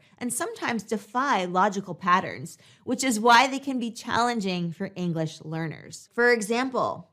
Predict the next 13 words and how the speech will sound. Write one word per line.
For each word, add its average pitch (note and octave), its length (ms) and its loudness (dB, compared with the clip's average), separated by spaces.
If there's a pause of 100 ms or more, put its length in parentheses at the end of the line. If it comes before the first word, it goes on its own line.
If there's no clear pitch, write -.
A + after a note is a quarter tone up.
(100)
why A3 360 -2
do C4+ 100 -4
we B3 120 -6
say A#3+ 380 -4
"to G#3+ 160 -6
make G3 440 -4
the F#3+ 100 -6
bed" F3 640 -4 (160)
when G#3+ 200 0
we're B3+ 120 -2
not B3+ 240 0
actually G#3+ 420 -6
constructing F#3 1080 -8